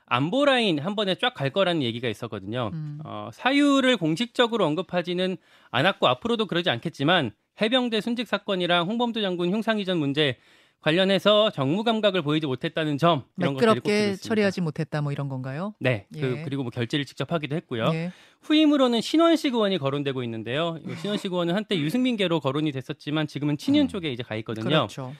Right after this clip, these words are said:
Speaker 1: 이분이 그리고 일 욕심이 되게 많아요.
Speaker 2: 음.
Speaker 1: 그리고 다음 총선에 지역구 국회의원으로, 어, 저기, 출마를 안 할 거거든요.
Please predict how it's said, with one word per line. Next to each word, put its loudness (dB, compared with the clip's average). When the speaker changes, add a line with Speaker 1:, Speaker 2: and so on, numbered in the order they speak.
Speaker 1:
이분이 0
그리고 -2
일 0
욕심이 0
되게 0
많아요. 0
Speaker 2:
음. -10
Speaker 1:
그리고 0
다음 0
총선에 0
지역구 -2
국회의원으로, 0
어, -4
저기, -4
출마를 0
안 2
할 4
거거든요. 2